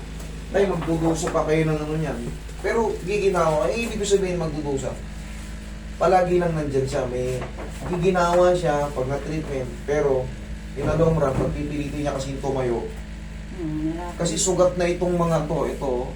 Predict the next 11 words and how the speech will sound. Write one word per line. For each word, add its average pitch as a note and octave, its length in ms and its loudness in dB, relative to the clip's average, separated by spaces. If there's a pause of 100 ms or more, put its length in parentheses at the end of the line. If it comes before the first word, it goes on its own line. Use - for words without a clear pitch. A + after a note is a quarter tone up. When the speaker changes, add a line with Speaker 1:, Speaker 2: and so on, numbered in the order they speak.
Speaker 1:
yung C3 240 0
tinatawag B2+ 480 2
na A#2 160 -2
acetibular A#2 640 -2
root. C#3+ 240 0 (880)
Acetibular, A#2 800 0
ah, A#2 320 6
articular B2 480 0
cartilage, D3 640 2
acetibular A#2 640 2
labrum, C#3 480 2